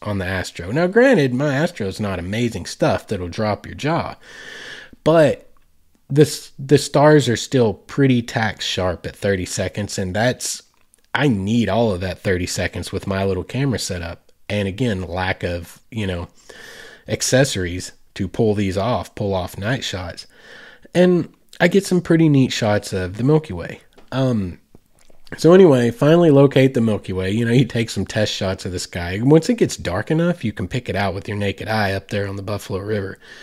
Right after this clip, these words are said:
Again, dark sky park status. Once I've located the Milky Way, I start playing with the exposure, start playing with,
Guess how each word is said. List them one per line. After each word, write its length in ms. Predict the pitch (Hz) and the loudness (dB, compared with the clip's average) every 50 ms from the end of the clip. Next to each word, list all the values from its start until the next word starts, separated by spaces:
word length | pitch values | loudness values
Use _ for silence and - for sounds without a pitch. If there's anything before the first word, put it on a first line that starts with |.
| - - - - - - - | -20 -20 -20 -20 -20 -12 -8
Again, 500 | - 104 107 123 131 123 104 95 90 - - - - _ _ - | -6 0 2 4 4 4 4 0 -6 -10 -14 -20 -20 _ _ -2
dark 280 | - 117 113 110 104 - | 0 2 2 2 2 -2
sky 380 | - - - - 104 104 101 95 | -4 -6 -2 0 2 2 0 0
park 480 | - - 110 92 87 85 - - - _ _ _ - | -2 -4 -4 -4 -4 -6 -8 -14 -20 _ _ _ -12
status. 680 | - - - - 98 92 87 87 - - - - - _ _ _ _ _ _ _ _ _ _ _ _ _ - | -12 -10 -6 -4 -4 -4 -4 -6 -8 -10 -10 -12 -12 _ _ _ _ _ _ _ _ _ _ _ _ _ 2
Once 380 | 113 135 165 190 185 - - | 4 6 6 6 6 6 6
I've 280 | 156 139 131 117 92 - - | 6 6 6 4 2 -2 -6
located 680 | - 120 123 123 117 117 - 107 101 98 92 95 107 117 - _ | -2 0 2 2 2 2 2 2 2 2 0 0 -2 -6 -10 _
the 80 | - 95 | -6 -2
Milky 300 | 95 98 98 - - 95 | 0 0 -2 -2 -4 -4
Way, 200 | 90 90 90 90 | -2 -2 0 0
I 60 | 92 | -2
start 360 | - - - 107 101 98 - | -2 -2 0 0 0 0 0
playing 340 | - 160 165 156 104 90 87 | 0 2 2 2 2 0 -2
with 160 | 87 85 - | -4 -6 -6
the 100 | - 92 | -8 -8
exposure, 640 | 85 80 - - - 95 90 85 85 90 92 98 95 | -8 -8 -10 -8 -4 -4 -4 -4 -4 -8 -10 -10 -12
start 360 | - - 98 101 104 - - | -8 -6 -4 -4 -4 -4 -4
playing 380 | - 120 123 127 120 110 104 95 | -2 -2 0 0 0 0 0 -2
with, 280 | 98 92 - - - | -2 -4 -4 -8 -14